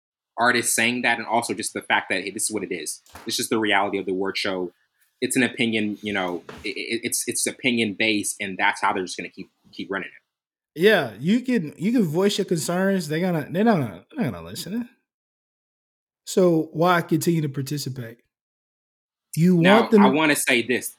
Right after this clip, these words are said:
Speaker 1: Doctor Dre
Speaker 2: Mm.
Speaker 1: and Bi-, he, he, he, like, Jay, the only reason Jay-Z was there 'cause of Doctor Dre. Doctor Dre, like, it was an, it was an award that, that, that, um, like, a honorary award,
Speaker 2: Mm.
Speaker 1: um, humanitarian type thing. And since Doctor Dre performed the Super Bowl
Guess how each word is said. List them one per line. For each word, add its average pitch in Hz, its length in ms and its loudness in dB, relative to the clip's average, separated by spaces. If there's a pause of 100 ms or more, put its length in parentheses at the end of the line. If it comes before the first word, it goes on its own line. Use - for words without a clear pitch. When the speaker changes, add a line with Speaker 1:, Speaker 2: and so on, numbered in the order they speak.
Speaker 1:
Doctor 135 340 2
Dre 120 340 2
Speaker 2:
Mm. 107 40 -6
Speaker 1:
and 101 140 -12
Bi-, 113 220 2 (280)
he, 135 260 -2
he, 139 180 2
he, 135 220 0
like, 113 240 0
Jay, 135 200 2
the 123 60 0
only 156 160 4
reason 160 200 2
Jay-Z 127 240 2
was 104 120 0
there 101 100 -2
'cause - 120 -10
of 90 80 -6
Doctor 87 220 -4
Dre. 65 220 -10 (400)
Doctor 113 240 -2
Dre, 107 300 2
like, 98 220 -4
it 113 60 -4
was 113 140 0
an, 104 140 -4
it 107 100 -2
was 104 120 -2
an 104 80 -2
award 98 520 0
that, 92 200 -2
that, 92 180 -6
that, 90 200 -2
um, 85 360 -10
like, 87 160 -8
a 82 140 -8 (140)
honorary 98 400 0
award, 92 560 -4 (300)
Speaker 2:
Mm. 143 180 0
Speaker 1:
um, 87 320 -2
humanitarian 107 680 0
type 95 260 -2
thing. 98 400 -6 (640)
And 101 360 -2
since 139 500 -2
Doctor 120 240 2
Dre 110 140 2
performed 104 340 -4
the 92 40 -8
Super 117 260 -2
Bowl 95 260 -2